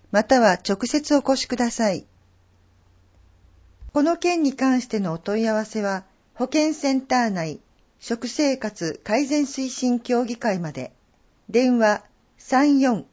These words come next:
五三一一。ファックス、三四五九六九。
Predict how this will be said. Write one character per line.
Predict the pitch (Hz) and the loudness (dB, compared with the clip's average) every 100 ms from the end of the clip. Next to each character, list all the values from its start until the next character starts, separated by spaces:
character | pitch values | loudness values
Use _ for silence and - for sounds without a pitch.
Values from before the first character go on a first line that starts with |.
| _ _ - | _ _ -4
五 | - 311 | 2 2
三 | 320 294 247 - | 2 0 0 -4
一 | - - 190 | -14 -10 -10
一。 | 190 - 139 - _ _ _ _ _ _ _ _ _ - | -10 -12 -12 -12 _ _ _ _ _ _ _ _ _ -2
フ | |
ァ | 285 | -2
ッ | |
ク | 285 214 | -2 -8
ス、 | - 160 - _ _ | -6 -8 -10 _ _
三 | - 240 262 277 | -4 0 2 4
四 | 269 262 202 143 _ _ - | 4 2 -2 -6 _ _ -18
五 | 160 233 277 | 2 4 4
九 | - 294 247 | 2 2 2
六 | 180 185 220 | -2 -6 -8
九。 | - 214 165 117 | -4 -2 0 -2